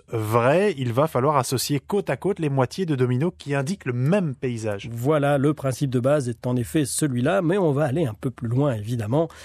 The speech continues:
Speaker 2: Le but du jeu est de constituer en fait chacun, hein, chaque joueur va faire son propre paysage à lui,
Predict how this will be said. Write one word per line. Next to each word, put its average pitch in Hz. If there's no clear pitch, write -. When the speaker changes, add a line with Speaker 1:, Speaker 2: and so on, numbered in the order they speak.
Speaker 2:
Le 151
but 196
du 147
jeu 220
est 190
de 143
constituer 175
en 160
fait -
chacun, -
hein, 120
chaque 131
joueur 151
va 135
faire 165
son 185
propre 151
paysage 127
à 120
lui, 139